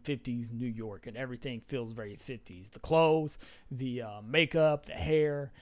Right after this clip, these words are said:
the electronics, the furniture, all of it. It's just like you are taken back to that time. So,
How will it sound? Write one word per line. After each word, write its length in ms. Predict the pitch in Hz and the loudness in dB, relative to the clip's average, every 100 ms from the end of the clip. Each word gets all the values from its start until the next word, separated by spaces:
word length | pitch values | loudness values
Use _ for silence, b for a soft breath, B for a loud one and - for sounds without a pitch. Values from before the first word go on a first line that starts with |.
| - - | -14 -6
the 300 | 139 120 113 | -4 -2 -4
electronics, 920 | 104 101 - 180 151 151 151 139 - | -8 -6 2 6 6 6 2 -2 -6
the 220 | 131 107 | -6 -4
furniture, 640 | - 170 151 139 156 139 - | 2 4 4 0 -2 -2 4
all 280 | 151 147 | 6 6
of 140 | 131 113 | 2 -4
it. 100 | 113 | -8
It's 140 | 127 | -8
just 320 | 123 131 - | -8 -8 -2
like 240 | 135 123 120 | 0 0 -2
you 400 | 123 135 156 147 | -6 -2 0 0
are 160 | 131 123 | 0 -4
taken 440 | - 147 135 131 | -4 -4 -4 -2
back 200 | 131 120 | -2 -2
to 100 | - | -6
that 200 | 117 104 | -6 -6
time. 320 | - 120 101 | -6 -8 -8
So, 360 | 104 131 117 | -6 -4 -4